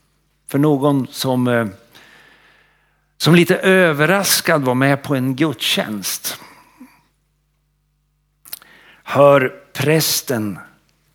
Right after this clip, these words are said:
säga, "Nu ska jag välsigna er." Och så säger prästen, precis som vi gör i vår kyrka, "Herren välsigne dig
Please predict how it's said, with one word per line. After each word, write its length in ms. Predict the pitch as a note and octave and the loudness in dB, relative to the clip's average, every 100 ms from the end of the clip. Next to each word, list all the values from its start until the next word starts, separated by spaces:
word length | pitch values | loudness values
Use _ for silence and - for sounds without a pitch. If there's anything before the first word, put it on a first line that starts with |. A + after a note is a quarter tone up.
| _ | _
säga, 480 | - - A#2 G#2 G2+ - | -8 -4 -2 -2 -4 -10
"Nu 220 | A2 C#3 | -6 -6
ska 220 | D#3+ - | -4 -6
jag 220 | C3+ G#2+ G#2+ | -4 -4 -6
välsigna 840 | B2+ A#2+ - D#3+ E3+ A#2+ D#2+ C#2 | -6 -2 -2 -2 -4 -4 -8 -14
er." 380 | D#2 D2 - - - _ _ _ _ _ _ - | -16 -18 -18 -20 -20 _ _ _ _ _ _ -8
Och 120 | D#3 | -6
så 100 | F#3 | -4
säger 440 | - E3 E3+ D3+ | -4 -2 -2 -4
prästen, 680 | C#3 C3 B2+ - - C3 A2 | -6 -6 -6 -6 -10 -10 -12
precis 380 | G2 A#2 C3 A#2 | -10 -8 -6 -6
som 140 | B2 | -6
vi 220 | B2 C3 | -4 -2
gör 320 | B2 B2 B2 A#2 | 0 -2 -2 -4
i 60 | |
vår 260 | A2+ C#3 D#3 | -6 -6 -8
kyrka, 440 | - C3 F#2+ G2 | -8 -8 -8 -10
"Herren 400 | E2+ C#3 B2 A#2+ | -4 -4 -4 -6
välsigne 640 | A#2+ B2 - G#2+ A2 C#3 C3+ | -6 -6 -6 -6 -6 -6 -6
dig 340 | F#2 E2 E2 | -10 -12 -18